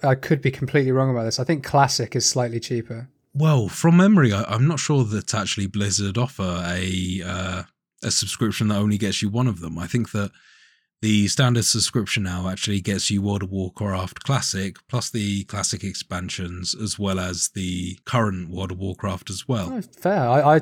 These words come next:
Speaker 1: I thought we had Classic only, but I, I could be completely wrong, yeah.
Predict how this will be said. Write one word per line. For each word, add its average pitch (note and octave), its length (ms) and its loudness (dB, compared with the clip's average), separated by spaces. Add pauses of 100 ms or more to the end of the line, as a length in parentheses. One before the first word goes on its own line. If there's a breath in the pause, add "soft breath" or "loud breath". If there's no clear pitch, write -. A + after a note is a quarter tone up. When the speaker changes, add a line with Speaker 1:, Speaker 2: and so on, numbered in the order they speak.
(100)
Speaker 1:
I D3+ 80 6
thought D3 200 2
we B2+ 140 4
had C3 140 2
Classic C3+ 400 0
only, C#3 300 0
but C3 340 0
I, C3+ 60 2
I C#3+ 40 2
could D3+ 160 -2
be C#3 120 0
completely B2+ 360 0
wrong, C3+ 300 -2
yeah. D3 200 -8